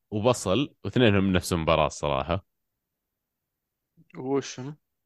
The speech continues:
Speaker 1: ال-، الهدف، آه، أعتقد هو هدف ميرفي، هدف الثالث لنيوكاسل على سبيرز.
Speaker 2: مم.
Speaker 1: تسديدة اوتسايد فوت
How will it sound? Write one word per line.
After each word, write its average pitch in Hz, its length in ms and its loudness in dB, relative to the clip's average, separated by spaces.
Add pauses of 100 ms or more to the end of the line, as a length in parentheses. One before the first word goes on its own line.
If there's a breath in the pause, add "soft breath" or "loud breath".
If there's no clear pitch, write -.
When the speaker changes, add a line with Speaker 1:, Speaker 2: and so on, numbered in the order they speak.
(240)
Speaker 1:
ال-، 85 280 2
الهدف، 92 920 2
آه، 95 420 4
أعتقد 101 360 0
هو 104 140 4
هدف 107 300 2
ميرفي، 98 460 -2
هدف 90 240 -2
الثالث 90 460 2
لنيوكاسل 82 580 -2
على 78 160 -2
سبيرز. 85 500 0
Speaker 2:
مم. 127 80 -14 (340 loud breath)
Speaker 1:
تسديدة 101 880 4
اوتسايد 95 540 2
فوت - 240 -2